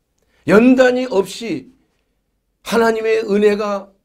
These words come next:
더욱 큰 은혜를 받을 수가 없어요. 그릇이 준비돼야 되는 거예요. 음?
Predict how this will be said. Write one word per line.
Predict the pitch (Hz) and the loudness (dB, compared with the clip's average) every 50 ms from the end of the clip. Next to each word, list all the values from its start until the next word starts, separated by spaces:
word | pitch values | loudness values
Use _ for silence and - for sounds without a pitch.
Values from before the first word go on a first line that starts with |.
| _ _ _ | _ _ _
더욱 | - 220 262 311 359 359 - _ | 0 2 2 2 0 -4 -10 _
큰 | - - 277 277 269 | -12 -10 -10 -10 -8
은혜를 | - 262 247 254 240 247 - 277 - - | -10 -12 -10 -8 -8 -8 -8 -10 -16 -18
받을 | - 185 196 202 196 | -18 -18 -16 -16 -18
수가 | - - - - - | -20 -18 -14 -14 -14
없어요. | - - - - - 110 - _ _ _ _ _ _ _ _ _ _ _ | -14 -14 -18 -20 -20 -20 -20 _ _ _ _ _ _ _ _ _ _ _
그릇이 | _ - 190 240 269 311 302 311 - 294 269 - | _ -10 -6 -4 -4 -4 -4 -6 -10 -14 -16 -16
준비돼야 | - 226 220 220 214 214 214 196 208 190 180 180 | -16 -16 -16 -16 -16 -18 -18 -14 -14 -14 -14 -14
되는 | 175 160 - - - | -16 -20 -20 -20 -20
거예요. | _ _ _ _ _ _ _ _ _ _ _ _ _ _ _ _ _ _ _ | _ _ _ _ _ _ _ _ _ _ _ _ _ _ _ _ _ _ _
음? | - - - | -20 -20 -20